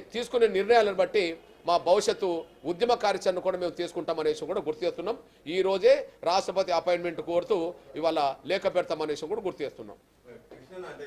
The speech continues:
Speaker 2: ఇప్పటి వరకు సుమోటోగా స్వీకరించాల్సినటువంటి వ్యవస్థలేవి కూడా ముందుకు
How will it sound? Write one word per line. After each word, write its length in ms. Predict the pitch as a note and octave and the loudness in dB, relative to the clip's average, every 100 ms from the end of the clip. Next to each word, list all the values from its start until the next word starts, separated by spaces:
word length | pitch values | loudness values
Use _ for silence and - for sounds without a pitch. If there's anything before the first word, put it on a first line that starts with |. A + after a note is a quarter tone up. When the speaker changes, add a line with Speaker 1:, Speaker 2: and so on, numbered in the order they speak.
| C3+ | -16
Speaker 2:
ఇప్పటి 220 | D#3+ D#3+ D#3 | -16 -14 -12
వరకు 280 | D#3 F3+ D#3+ D#3+ - _ _ _ - | -12 -14 -18 -18 -20 _ _ _ -20
సుమోటోగా 680 | D3 E3+ F3 F3+ F3 E3+ E3 E3 | -14 -12 -12 -14 -14 -12 -14 -16
స్వీకరించాల్సినటువంటి 1040 | D#3 D#3 D#3 D#3 D#3 C#3+ - C#3+ C#3+ C#3+ A#2+ | -18 -16 -16 -16 -18 -18 -20 -20 -20 -18 -18
వ్యవస్థలేవి 560 | B2 D3+ D3+ D#3 C#3+ C#3+ | -16 -18 -16 -14 -14 -14
కూడా 120 | C#3+ C3+ B2+ | -18 -18 -20
ముందుకు 220 | C3+ | -20